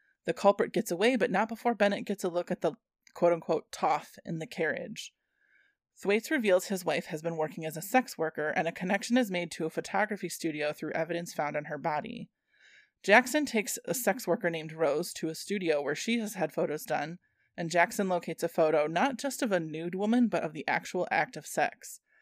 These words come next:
D I Reed, D S Bennett, and Jackson go to confront a known sketchy photographer named Crichton and step into a trap. And while they escape, most of the evidence is burned, except a photo of Maud chained around the neck with the toff on top of her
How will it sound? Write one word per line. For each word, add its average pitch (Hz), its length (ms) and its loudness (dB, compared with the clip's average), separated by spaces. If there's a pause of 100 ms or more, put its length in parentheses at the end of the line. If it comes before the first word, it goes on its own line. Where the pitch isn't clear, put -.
(720)
D 214 140 4
I 233 100 10
Reed, 208 460 0
D 185 120 2
S 170 200 2
Bennett, 165 340 2
and 160 140 -6
Jackson 165 420 2
go 165 180 4
to - 140 -4
confront 165 500 -2
a 170 80 -2
known 170 260 -2
sketchy 190 360 0
photographer 196 600 2
named 151 280 -8
Crichton - 480 -4
and 165 140 -6
step - 260 0
into - 200 -4
a - 60 -2
trap. - 480 0 (420)
And 180 120 0
while 180 120 6
they 175 120 0
escape, 269 480 -2 (140)
most 214 260 0
of 220 60 2
the 233 120 2
evidence 170 400 0
is 160 120 -6
burned, 160 500 -2 (580)
except - 460 2 (100)
a 165 100 0
photo 202 400 6
of 175 180 -2
Maud 170 420 6
chained 170 300 -6
around 165 200 -2
the 160 80 -6
neck 165 360 -2
with 160 240 -4
the - 80 -4
toff 165 420 -2
on 160 140 0
top 254 260 0
of 175 100 -2
her 156 360 -2